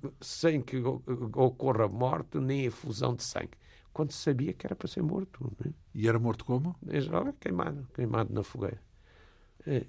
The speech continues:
Speaker 1: mas, portanto, e o, foi o Henrique Dias de Milão, foi. A, a Vitória, no meio disto tudo, era a menos, menos culpada, ainda É,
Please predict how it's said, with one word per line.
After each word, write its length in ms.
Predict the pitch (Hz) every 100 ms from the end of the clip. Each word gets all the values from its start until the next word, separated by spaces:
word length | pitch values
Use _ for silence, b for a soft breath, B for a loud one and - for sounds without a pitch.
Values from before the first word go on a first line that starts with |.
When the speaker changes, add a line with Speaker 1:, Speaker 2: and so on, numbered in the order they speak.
| -
Speaker 1:
mas, 320 | 139 123 120
portanto, 480 | - - 120 - - -
e 220 | - 104
o, 60 | 101
foi 260 | - 113 104
o 240 | 107 104
Henrique 340 | 98 113 117 -
Dias 220 | 107 87
de 60 |
Milão, 260 | 92 98 113
foi. 260 | - - - b b b b - -
A, 320 | - 208 -
a 40 | 214
Vitória, 420 | 208 123 113 101
no 100 | 135
meio 160 | 147 127
disto 240 | 131 -
tudo, 200 | 135 127
era 160 | 135 123
a 40 |
menos, 560 | 120 120 117 110 - - - - - -
menos 320 | 117 123 -
culpada, 680 | 151 127 143 131 151 156 151 b b b -
ainda 680 | 139 156 127 107 104 - - -
É, 340 | 139 113 104